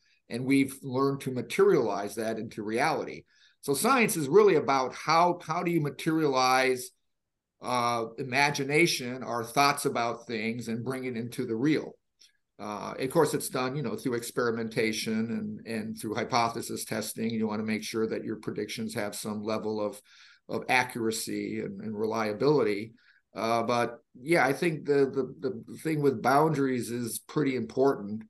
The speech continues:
Um, actually, I, I don't want, maybe, I don't know if you wanted to get into this, but I've, um, written a book. It's a short little kind of more kind of a pamphlet or a monograph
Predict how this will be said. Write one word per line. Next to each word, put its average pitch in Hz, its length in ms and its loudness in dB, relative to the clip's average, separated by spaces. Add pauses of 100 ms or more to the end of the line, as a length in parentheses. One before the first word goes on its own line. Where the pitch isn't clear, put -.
(400)
Um, 98 520 -8 (520)
actually, 131 340 0
I, 117 140 4 (240)
I 110 40 -4
don't 117 160 -2
want, 107 180 -4
maybe, 113 140 0
I 110 60 0
don't 113 60 -2
know 113 40 -2
if 113 80 -8
you 117 80 -2
wanted 110 240 0
to 107 60 -4
get 110 140 2
into 120 200 0
this, 110 260 2
but 110 220 0
I've, 107 340 0 (680)
um, 107 600 -2 (100)
written 131 540 4
a 120 80 0
book. 123 420 2
It's 107 100 -8
a 113 60 -4
short 131 480 4
little 113 320 2
kind 110 240 -6
of 107 60 -6
more 107 320 -2
kind 107 240 -4
of 95 80 -4
a 87 80 -4
pamphlet 120 880 0
or 98 260 -2
a 95 80 -6
monograph 110 880 0